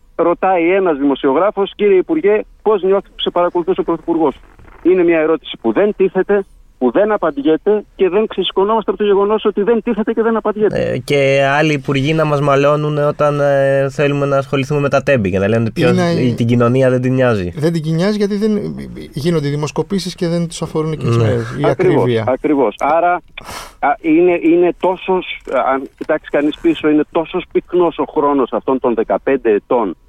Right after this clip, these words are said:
Speaker 1: από την αντίδραση του Δεκεμβρίου του οκτώ μέχρι αυτά που συζητάμε τώρα, που νομίζει κανείς ότι έχουν περάσει πολλές δεκαετίες. Και θα έλεγα και κάτι ακόμα που,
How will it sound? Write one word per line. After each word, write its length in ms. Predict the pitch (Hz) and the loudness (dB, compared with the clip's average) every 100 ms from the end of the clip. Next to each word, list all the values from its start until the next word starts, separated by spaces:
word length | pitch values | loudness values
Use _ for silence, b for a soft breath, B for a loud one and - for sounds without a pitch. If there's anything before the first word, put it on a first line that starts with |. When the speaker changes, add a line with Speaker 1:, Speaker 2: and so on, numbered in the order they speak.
| _ _ - - - | _ _ -20 -16 -4
Speaker 1:
από 380 | 110 110 113 104 | -2 -2 -2 -2
την 200 | 113 101 | -2 -2
αντίδραση 720 | 92 131 143 139 123 - 101 | 0 0 2 2 -2 -6 -6
του 80 | 98 | -4
Δεκεμβρίου 520 | 95 - 92 92 123 - | -2 0 0 0 -2 0
του 100 | 98 | -2
οκτώ 340 | 90 - 117 | -4 -2 0
μέχρι 280 | 104 117 123 | 0 -2 -2
αυτά 220 | 101 117 | -2 -4
που 80 | - | -6
συζητάμε 520 | 95 90 - 107 95 - | -8 -6 -4 -2 -2 -2
τώρα, 340 | 98 92 113 151 | 0 0 0 -4
που 120 | 165 | -2
νομίζει 320 | 156 165 190 175 | 0 0 0 0
κανείς 260 | 175 185 | -2 -2
ότι 140 | 175 180 | -2 -4
έχουν 200 | 175 170 | -2 -2
περάσει 280 | 165 175 | -2 -2
πολλές 260 | - 156 160 | 0 0 2
δεκαετίες. 680 | 135 - 90 - 87 85 _ _ _ - - | 0 0 0 0 -2 -2 _ _ _ -14 -4
Και 120 | 135 | -2
θα 160 | 160 165 | 0 0
έλεγα 260 | 175 160 | 2 0
και 140 | 147 131 | -4 -2
κάτι 340 | 151 165 147 | -2 -2 -2
ακόμα 560 | 120 127 110 98 92 - - | -2 0 0 0 -4 -8 -8
που, 380 | 110 107 101 | -4 0 -2